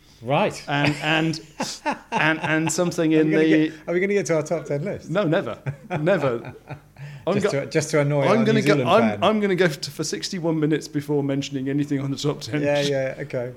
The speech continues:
Speaker 2: So, sorry about that, mate.
Speaker 1: That's okay.
Speaker 2: Um, anyway, so which is great. Um, uh, do you wanna talk about for, before we get to the top? Do you want, do you wanna talk about the worst thing you've ever owned?
Speaker 1: Talk about whatever you want,
Speaker 2: 'Cause
Speaker 1: mate.
Speaker 2: going through this made me,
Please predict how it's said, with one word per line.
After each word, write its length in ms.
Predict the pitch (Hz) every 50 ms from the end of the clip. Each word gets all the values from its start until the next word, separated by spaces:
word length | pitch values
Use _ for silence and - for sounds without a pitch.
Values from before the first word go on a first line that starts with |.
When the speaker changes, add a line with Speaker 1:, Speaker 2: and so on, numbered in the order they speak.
| - -
Speaker 2:
So, 260 | - - 165 156 165 - -
sorry 240 | - - 196 139
about 160 | 120 - 117 113 113 123
that, 60 | 135 147
mate. 100 | 180 - - - - -
Speaker 1:
That's 180 | - 147 - 185
okay. 220 | 208 170 165 170 170
Speaker 2:
Um, 220 | 170 165 160 - - - - - - - - - 175
anyway, 280 | 190 175 143 110 95 - - - - - - - - - - - - -
so 140 | - - 175
which 220 | 170 180 185 180 196
is 80 | 180 -
great. 180 | 233 202 - - - - - - -
Um, 320 | 165 180 196 196 190 185
uh, 40 | 180
do 840 | - - - - - - - - - - - - - - - - - 151
you 80 | 202 202
wanna 120 | 214 214
talk 160 | - 302 208
about 180 | 214 - 190 180
for, 180 | 185 202 196 - - 151 - - - - - - - - 143
before 220 | 165 190 - 247
we 80 | 262 226
get 100 | 226 202
to 100 | - 214
the 60 | 175 -
top? 260 | 247 240 - - -
Do 140 | - 202 185
you 80 | 208
want, 200 | 220 233 226 170
do 40 | -
you 60 | 208
wanna 140 | 208 233 226
talk 120 | 226 233
about 120 | 220 220 202
the 80 | 208
worst 300 | 190 185 196 202 185 - -
thing 120 | 220 202
you've 140 | 190 185 170
ever 220 | 190 180 196 208
owned? 340 | 226 233 - - - - - -
Speaker 1:
Talk 260 | - - 220 214 208 -
about 260 | - 156 143 127 120
whatever 200 | 120 127 127 123 127
you 100 | 123 120
want, 120 | 135 180
Speaker 2:
'Cause 160 | - 180 175 -
Speaker 1:
mate. 140 | 117 101
Speaker 2:
going 300 | 98 202 226 233 262 262 -
through 260 | - - 208 220 214
this 180 | 156 151 143 160
made 280 | 170 170 170 170 160
me, 320 | 170 160 156 156 156 151